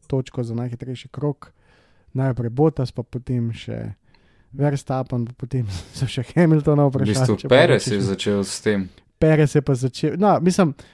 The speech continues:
Speaker 1: Perez je itak mogel menjati, a veš,
Speaker 2: Mm.
Speaker 1: on ni imel, on je imel taktiko tako naštimano, imeli so očitno enainštiridseti krog za target, potegnili do enainpetdesetega,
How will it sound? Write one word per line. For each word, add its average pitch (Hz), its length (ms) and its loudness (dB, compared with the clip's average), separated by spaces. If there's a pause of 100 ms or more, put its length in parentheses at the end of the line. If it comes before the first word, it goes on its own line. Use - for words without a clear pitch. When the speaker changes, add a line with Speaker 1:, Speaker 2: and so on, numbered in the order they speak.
Speaker 1:
Perez 190 280 2
je 185 80 0
itak 185 180 0
mogel 180 260 4
menjati, 160 440 2
a 113 100 -8
veš, 123 180 -2
Speaker 2:
Mm. 113 80 0
Speaker 1:
on 156 120 2
ni 160 120 2
imel, 147 320 4 (260)
on 156 160 -2
je 160 60 2
imel 147 140 0
taktiko 143 440 -6
tako - 180 -6
naštimano, 151 760 -2
imeli 135 260 -2
so 135 140 -8
očitno 131 340 -8
enainštiridseti 131 680 -10
krog 131 280 -12
za 117 120 -10
target, 131 460 -8 (480)
potegnili 139 480 -4
do 135 100 -2
enainpetdesetega, 135 920 -4